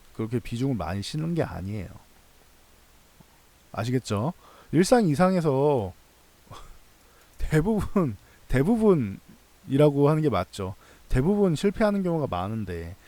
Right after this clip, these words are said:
이상 통과한 것만 해도 굉장히 잘한 거란 말이에요. 삼 상을 진행 중이라는 것만 해도.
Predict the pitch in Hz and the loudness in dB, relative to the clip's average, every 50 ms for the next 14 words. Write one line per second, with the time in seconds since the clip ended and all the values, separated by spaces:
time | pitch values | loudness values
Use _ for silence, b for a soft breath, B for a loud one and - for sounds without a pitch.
0 | b b b 139 165 170 226 226 226 - 240 233 226 233 233 226 220 220 214 208 | b b b 0 4 4 4 4 4 4 2 4 6 6 4 6 4 4 4 4
1 | 196 190 180 170 - - 143 170 180 180 165 - - 107 101 113 139 151 156 160 | 4 2 2 2 -2 -2 0 2 4 4 4 2 0 -4 -2 -2 0 0 2 2
2 | 151 135 123 110 98 87 87 85 82 85 B B B B - - 190 196 208 202 | 2 2 0 -2 -4 -4 -6 -8 -10 -10 B B B B 0 2 2 4 4 4
3 | 180 151 - - 120 120 120 110 113 113 113 107 104 101 98 95 92 90 90 87 | 4 2 0 -2 -4 -4 -2 -2 -4 -4 -4 -4 -4 -6 -6 -8 -8 -8 -8 -10
4 | 85 85 - - 90 87 | -10 -12 -12 -12 -12 -12